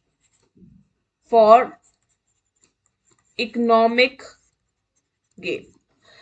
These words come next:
अच्छा, और क्या होता है, जैसे हमारे जो minerals है, essential minerals है,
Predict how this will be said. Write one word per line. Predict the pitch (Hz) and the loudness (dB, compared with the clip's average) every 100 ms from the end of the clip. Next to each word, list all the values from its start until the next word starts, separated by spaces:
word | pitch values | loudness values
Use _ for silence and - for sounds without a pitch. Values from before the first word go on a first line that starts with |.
| _ | _
अच्छा, | - 285 349 | -10 -4 -4
और | - 247 262 302 | -2 -2 -2 -2
क्या | 311 330 330 | 0 0 2
होता | 311 254 247 | 0 -2 -2
है, | 226 233 254 | 0 0 -2
जैसे | 226 226 233 | -2 -4 -4
हमारे | 285 262 254 254 | -8 -4 -2 -2
जो | 254 285 | -4 -10
minerals | 262 240 233 240 269 262 | -8 -6 -4 -2 -2 -2
है, | 208 | -4
essential | 220 214 226 226 277 | -2 0 0 -2 -6
minerals | 254 233 240 254 247 | -4 0 2 2 0
है, | - | -10